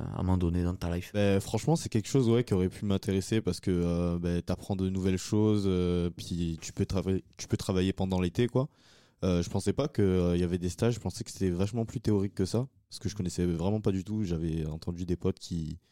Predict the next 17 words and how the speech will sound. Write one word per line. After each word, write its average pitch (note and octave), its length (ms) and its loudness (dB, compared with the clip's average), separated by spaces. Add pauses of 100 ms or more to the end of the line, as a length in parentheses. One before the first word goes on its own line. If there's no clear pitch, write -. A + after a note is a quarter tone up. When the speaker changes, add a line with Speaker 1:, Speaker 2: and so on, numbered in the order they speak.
(420)
Speaker 2:
qui - 120 -6
ont F2+ 140 -4
fait G#2+ 120 0
le F#2+ 60 0
bafa F#2 640 0
et E2+ 160 -2
qui - 220 -8
ont E2+ 100 -6
trouvé, F2+ 400 -2
euh, E2 280 0
ben, E2 220 -2
du E2 140 -8
boulot, F#2 420 -2
euh, E2 200 -2
directement F2 480 -4
après, E2+ 260 -4
quoi. A2+ 200 -8